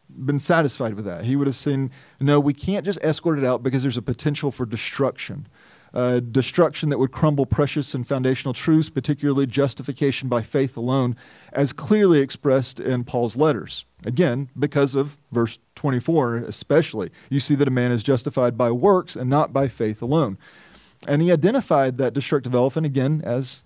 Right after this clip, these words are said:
the discourse on faith and works here, which doubtlessly embodied his less than esteemed view of James's letter, which this is the,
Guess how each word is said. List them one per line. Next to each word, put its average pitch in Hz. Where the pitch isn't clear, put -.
the 120
discourse 135
on 135
faith 123
and 127
works 117
here, 135
which 151
doubtlessly 156
embodied 135
his 123
less 139
than 135
esteemed 127
view 123
of 113
James's 113
letter, 127
which 117
this 127
is 127
the, 127